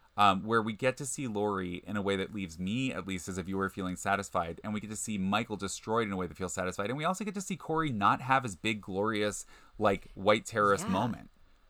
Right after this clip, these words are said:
Speaker 2: No.
Speaker 1: He just has a
Speaker 2: No.
Speaker 1: pathetic death, and then Michael
Speaker 2: It
Speaker 1: makes it worse. I
Speaker 2: It is.
Speaker 1: I love
Speaker 2: I,
Speaker 1: it.
Speaker 2: I just,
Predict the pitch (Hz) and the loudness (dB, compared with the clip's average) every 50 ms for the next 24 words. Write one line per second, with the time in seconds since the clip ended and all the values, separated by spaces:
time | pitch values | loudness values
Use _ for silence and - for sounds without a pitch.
0 | _ _ - 156 160 170 180 175 180 226 277 294 226 156 - - - _ _ _ | _ _ -12 -8 -6 -4 -2 -2 -2 -2 -2 -2 -2 -2 -4 -8 -14 _ _ _
1 | _ _ _ _ _ _ _ _ - - 160 151 139 170 170 147 151 165 156 156 | _ _ _ _ _ _ _ _ -8 -4 -4 -2 2 2 0 2 2 4 4 6
2 | 123 143 - - 123 104 - - - - 113 107 101 95 87 - - - 87 71 | 6 4 -2 -4 -6 -10 -12 -14 -10 -4 -2 0 0 -2 -4 -6 -10 -14 -14 -12
3 | 69 78 95 _ _ _ _ _ _ _ _ _ _ _ - 120 117 113 113 113 | -14 -16 -18 _ _ _ _ _ _ _ _ _ _ _ 2 4 4 4 4 4
4 | 110 110 110 110 104 104 110 110 101 98 90 - - 92 - - 87 82 87 90 | 2 4 4 4 4 4 2 -2 -6 -6 -8 -10 -12 -16 -16 -16 -16 -16 -16 -18
5 | - - - _ _ - _ _ _ _ _ _ _ _ _ _ _ _ _ _ | -20 -20 -20 _ _ -20 _ _ _ _ _ _ _ _ _ _ _ _ _ _
6 | _ _ _ - 113 120 127 139 190 269 302 359 381 403 381 269 214 185 - - | _ _ _ 2 2 2 4 6 6 6 6 6 4 4 4 2 -2 -4 -8 -8
7 | 127 117 233 240 - - 247 277 339 370 285 220 202 190 - 240 220 - - | -4 2 4 4 6 6 6 6 6 4 2 -2 -4 -6 -8 -8 -8 -8 -10